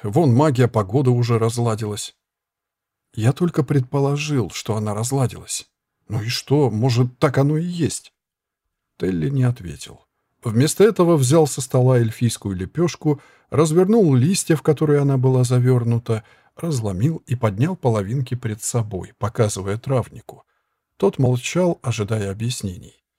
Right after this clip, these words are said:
«Смотри, Жуга», — сказал Тил, — «смотри внимательно. Вот у меня эльфийские дорожные хлебцы. Как видишь, совершенно свежие.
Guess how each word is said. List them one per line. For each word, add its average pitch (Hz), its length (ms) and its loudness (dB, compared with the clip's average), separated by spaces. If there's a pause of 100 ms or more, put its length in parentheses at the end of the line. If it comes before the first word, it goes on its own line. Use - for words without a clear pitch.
(360)
«Смотри, 151 440 0
Жуга», — 101 380 -2 (380)
сказал 98 440 -6
Тил, — - 300 -14 (260)
«смотри 123 480 0
внимательно. 131 720 0 (840)
Вот 160 300 2
у 175 40 6
меня 151 260 4
эльфийские 147 640 0
дорожные 113 460 0
хлебцы. - 580 -6 (360)
Как 131 240 2
видишь, 165 440 2
совершенно 147 600 2
свежие. 104 640 -2